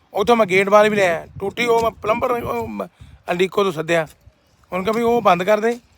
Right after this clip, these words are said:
ਵੀ ਉਹ ਪਾਣੀ ਨਜਾਇਜ਼ ਨਾ ਚੱਲਦਾ ਰਹੇ, ਠੀਕ ਹੈ ਨਾ? ਇੱਧਰ ਚਲਾ ਲਿਆ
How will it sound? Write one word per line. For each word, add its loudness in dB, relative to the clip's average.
ਵੀ -2
ਉਹ 0
ਪਾਣੀ 0
ਨਜਾਇਜ਼ 2
ਨਾ 6
ਚੱਲਦਾ 2
ਰਹੇ, 0
ਠੀਕ -8
ਹੈ 4
ਨਾ? 4
ਇੱਧਰ -2
ਚਲਾ 6
ਲਿਆ -4